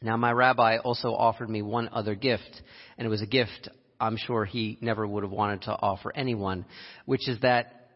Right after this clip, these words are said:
he showed us what it was like to grieve in public when his first wife died in, like, her young forties, younger than I am now. I think she was forty-three or forty-four and died of cancer. And what I remember of that time is not anything he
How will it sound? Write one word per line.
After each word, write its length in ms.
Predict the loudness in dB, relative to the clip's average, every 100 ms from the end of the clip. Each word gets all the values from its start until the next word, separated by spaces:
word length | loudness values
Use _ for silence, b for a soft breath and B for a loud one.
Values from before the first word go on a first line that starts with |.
| -14
he 280 | -6 -4
showed 640 | -2 0 2 2 2 0 -2
us 340 | 2 2 0 -2
what 120 | -4
it 60 | -2
was 140 | -2
like 160 | -2 -4
to 60 | -6
grieve 340 | -2 -2 0
in 100 | -4
public 540 | -4 -4 -2 -4 -4
when 100 | -6
his 340 | -4 -2 -4 -6 -4
first 300 | -2 -2 -2
wife 240 | 0 0 -2 -6
died 440 | -2 0 0 -2 -8
in, 140 | -6
like, 320 | -2 -2 -4
her 320 | -8 -6 -6 -8 B B B B B _ _ _ _ _
young 300 | -4 -2 0 -2
forties, 320 | -4 -4 -2
younger 240 | -2 -2 -2
than 140 | -2
I 220 | -2 -2
am 140 | -4 -6
now. 280 | -6 -6
I 80 | -6
think 120 | -8
she 100 | -10
was 120 | -10 -10
forty-three 440 | -8 -6 -6 -6 -8
or 60 |
forty-four 600 | -8 -8 -8 -8 -8 -8
and 80 | -6
died 180 | -6 -8
of 100 | -10
cancer. 520 | -14 -14 -16 -18 -20 _ _ _ _ _ _ _ _ _ _ -4
And 160 | 0
what 140 | 4 6
I 60 |
remember 440 | 6 4 2 2 2
of 60 |
that 160 | 2 2
time 180 | -2 -2
is 60 |
not 100 | -2
anything 280 | -2 -4 -4
he 200 | -4 -6